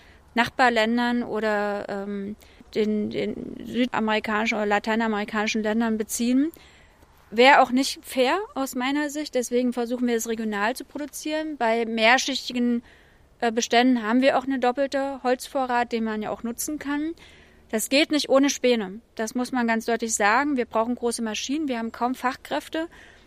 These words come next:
Wir können nicht alles manuell oder mit dem Pferd drücken. Äh, und da ist im Prinzip schon der Stolperstein. Der Waldbesucher kommt her, um sich zu erholen und sieht eine große Maschine, sieht, äh, die Gleise, die im Weg eingearbeitet sind,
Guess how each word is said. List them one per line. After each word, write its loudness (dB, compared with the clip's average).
Wir 0
können 4
nicht 2
alles 4
manuell 4
oder 2
mit -4
dem -2
Pferd 2
drücken. -2
Äh, 6
und 4
da 8
ist 2
im 0
Prinzip -4
schon 0
der 4
Stolperstein. 0
Der -4
Waldbesucher -2
kommt -8
her, 0
um -2
sich -4
zu -6
erholen 2
und 2
sieht 0
eine -2
große -2
Maschine, 0
sieht, -6
äh, -10
die -8
Gleise, 4
die -4
im -2
Weg -2
eingearbeitet 2
sind, 2